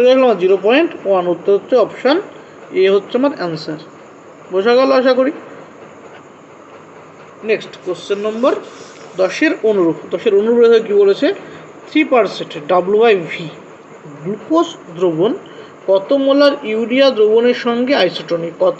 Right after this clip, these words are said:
মোলার কার সাথে? না, ইউরিয়া দ্রবণের সঙ্গে আইসোটনিক হবে। এ বিষয়ে একইভাবে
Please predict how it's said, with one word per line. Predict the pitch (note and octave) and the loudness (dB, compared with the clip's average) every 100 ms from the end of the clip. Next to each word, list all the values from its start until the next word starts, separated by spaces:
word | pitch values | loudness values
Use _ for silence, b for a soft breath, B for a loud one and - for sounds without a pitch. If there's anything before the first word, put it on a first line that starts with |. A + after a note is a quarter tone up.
| G#3+ | -2
মোলার | A#3+ C#4 - | 2 0 0
কার | F3+ - | -4 -4
সাথে? | G3+ C#4 G#4 B B B - | -4 -4 -6 B B B -12
না, | G#3 - G#3+ | -12 -12 -12
ইউরিয়া | B3 C4+ D4+ C#4+ | -10 -6 -2 0
দ্রবণের | A3 G3+ G#3 F#3+ - | 0 -2 -2 -6 -8
সঙ্গে | F#3+ F#3+ G#3+ E4+ - F#3+ | -8 -8 -8 -8 -8 -4
আইসোটনিক | F#3+ F#3 A#3+ A#3 C4+ D#4+ - | -4 -4 -8 -10 -8 -8 -8
হবে। | E3+ F3 - - - - - - - - - - - - - - - - - - - - - - - - - - - - - - - - - - - - - - - - - - G#3 | -10 -12 -20 -20 -20 -20 -20 -20 -20 -20 -20 -20 -20 -20 -20 -20 -20 -20 -20 -20 -20 -20 -20 -20 -20 -20 -20 -20 -20 -20 -20 -20 -20 -20 -20 -20 -20 -20 -20 -20 -20 -20 -20 -2 2
এ | A#3 | 2
বিষয়ে | B3 A#3+ | 4 2
একইভাবে | A#3 C4+ C4+ | 2 2 2